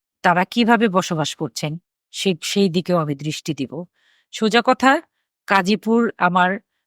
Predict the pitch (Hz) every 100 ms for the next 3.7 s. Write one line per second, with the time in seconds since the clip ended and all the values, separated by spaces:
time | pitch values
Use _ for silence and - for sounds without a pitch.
0 | _ 160 170 170 165 208 _ _ 185 151
1 | 160 165 170 160 - - 160 156 156 156
2 | - - 160 151 143 143 143 156 175 156
3 | 165 156 156 - - 156